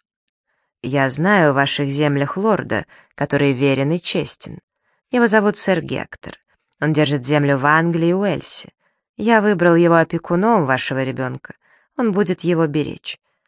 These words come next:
Пошлите за этим лордом, государь,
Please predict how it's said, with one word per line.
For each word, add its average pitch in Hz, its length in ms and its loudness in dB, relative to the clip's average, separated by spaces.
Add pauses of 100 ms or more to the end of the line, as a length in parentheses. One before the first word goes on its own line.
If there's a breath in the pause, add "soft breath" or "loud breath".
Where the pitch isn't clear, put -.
(320)
Пошлите 226 520 0
за 139 120 0
этим 139 260 -2
лордом, 185 420 0
государь, 175 560 -2